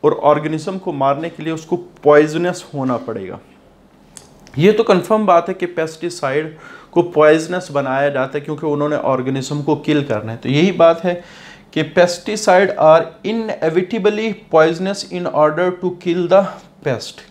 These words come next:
कि उसने pest को मारना है, इस वजह से उसको poisonous बनाया जाता है। अब जो फसलें हैं, उनको हमने food के तौर पे इस्तेमाल करना है। अब हमने फसल के ऊपर spray किया,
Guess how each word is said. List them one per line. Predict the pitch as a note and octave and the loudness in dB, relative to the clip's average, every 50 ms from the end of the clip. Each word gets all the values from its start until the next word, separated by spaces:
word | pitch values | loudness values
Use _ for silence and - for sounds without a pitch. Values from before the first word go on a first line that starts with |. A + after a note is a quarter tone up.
| _ - | _ -6
कि | D3 | -6
उसने | D3+ D3+ F3+ F3 | -4 -4 -4 -4
pest | F3 - F3 F#3 F3+ F#3 - | 0 2 2 2 2 0 -4
को | G3 F#3 | -4 -2
मारना | F3 D#3 D#3 D#3+ E3 E3+ | 0 2 2 2 0 -2
है, | F3+ | -4
इस | F3 - D#3+ | -4 -4 -6
वजह | E3 D#3 | -6 -4
से | D#3+ D#3+ E3+ | -4 -6 -6
उसको | - - - E3+ | -6 -4 -4 -6
poisonous | - - E3 D3 D3 D3 E3 E3+ - - | -2 2 2 2 2 2 -2 -6 -6 -6
बनाया | - B2+ B2 A2+ A2+ A2+ A2+ | -6 -6 -4 -2 -2 -2 -2
जाता | A2 G#2+ - - | -4 -6 -10 -12
है। | - - - - - - - - - - - | -16 -20 -20 -20 -20 -20 -18 -16 -4 0 0
अब | A#3+ G#3+ | 0 2
जो | F#3+ C4+ C#4 | 0 -2 -2
फसलें | C4+ - F#3+ F#3 F#3+ - B3 A#3 A#3 A3+ | -2 0 0 0 0 -2 -6 -4 -2 -2
हैं, | F#3 F#3+ F3+ | 0 0 -2
उनको | F3+ G3+ A3+ A3 B3+ | -2 -4 -4 -2 -2
हमने | B3 B3 A#3+ A#3 | 0 0 0 -2
food | A#3 - - A#3+ C4 B3+ A#3+ | -4 -6 -4 -2 -2 -2 0
के | C4 B3 A3+ | 0 0 0
तौर | A#3 G#3 F#3+ F3+ | 2 2 0 2
पे | F#3 F3 | 0 -2
इस्तेमाल | E3 E3 - D3 C#3 B2+ B2 A#2+ | -4 -4 -4 -2 0 2 2 2
करना | A#2+ - A2+ G2+ A2 A2+ | 2 -2 -6 -8 -8 -12
है। | A#2+ - - - - - - | -16 -16 -20 -20 -20 -8 -2
अब | F3+ F#3 | 0 2
हमने | G3+ G#3+ G#3+ A3 A3 | 2 2 0 -2 -2
फसल | A3 - G#3 G3+ - A#3+ | -2 -2 -4 -4 -4 -6
के | G#3+ A#3+ A3+ | -4 -2 -2
ऊपर | A3 A3 G#3 | -2 -2 -2
spray | G3 - - - - - E3+ F3 E3 | -6 -6 -12 -8 -2 0 2 2 2
किया, | D#3+ D#3+ C#3 A#2 G#2+ G#2+ | 2 -2 -4 -4 -4 -4